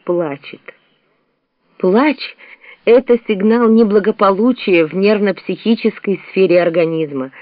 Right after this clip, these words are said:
а также и способ взаимодействия с нами, взрослыми, пока ребёнок ещё не заговорил.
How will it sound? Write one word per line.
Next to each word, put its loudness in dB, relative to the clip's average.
а -2
также 2
и 0
способ 0
взаимодействия 0
с -10
нами, 0
взрослыми, -2
пока 0
ребёнок 0
ещё -4
не -2
заговорил. -2